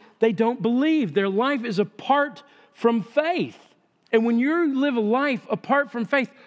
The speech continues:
all time is the same, actually. One minute is the same as the next, as the next hour, as the next day. It's all the same if you're out of sync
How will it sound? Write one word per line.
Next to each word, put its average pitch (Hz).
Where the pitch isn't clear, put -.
all 349
time 311
is 226
the 233
same, 269
actually. 156
One 277
minute 311
is 214
the 170
same 285
as 220
the 185
next, 240
as 170
the 185
next 175
hour, 320
as 208
the 190
next 185
day. 277
It's 277
all 311
the 339
same 330
if -
you're 190
out 175
of 156
sync 127